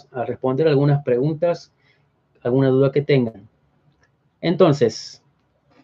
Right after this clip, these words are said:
la escala pentatónica menor, yo les dejo ahí con color negro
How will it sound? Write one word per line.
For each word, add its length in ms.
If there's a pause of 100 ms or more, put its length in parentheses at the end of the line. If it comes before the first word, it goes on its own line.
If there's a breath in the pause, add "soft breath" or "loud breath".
(580)
la 100
escala 300
pentatónica 600
menor, 500
yo 200
les 160
dejo 340
ahí 360 (220)
con 500
color 340
negro 500